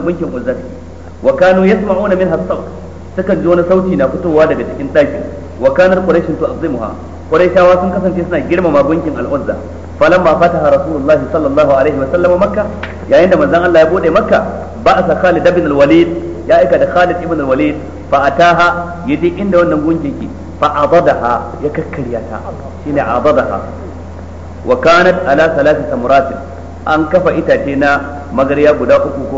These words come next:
kuma bagaruwa guda uku, magarya dai guda uku, an ɗora gunkin a kai,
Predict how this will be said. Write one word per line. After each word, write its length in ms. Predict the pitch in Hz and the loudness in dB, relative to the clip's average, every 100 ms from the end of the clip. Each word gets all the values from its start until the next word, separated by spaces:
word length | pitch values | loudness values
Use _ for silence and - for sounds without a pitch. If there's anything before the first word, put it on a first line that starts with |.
| 131 | -6
kuma 160 | 139 | -4
bagaruwa 480 | 123 110 110 123 127 | -4 0 0 2 0
guda 160 | 113 113 | 0 0
uku, 320 | 113 - - | -2 -8 -6
magarya 400 | 135 139 139 139 | -2 0 4 2
dai 80 | 139 | 2
guda 240 | 120 131 - | 0 0 0
uku, 160 | - 127 - - - | -4 -10 -10 -12 -4
an 160 | 135 | 0
ɗora 180 | 156 151 127 | 2 4 2
gunkin 240 | 135 113 107 | -2 -4 -6
a 40 | |
kai, 180 | 104 | -6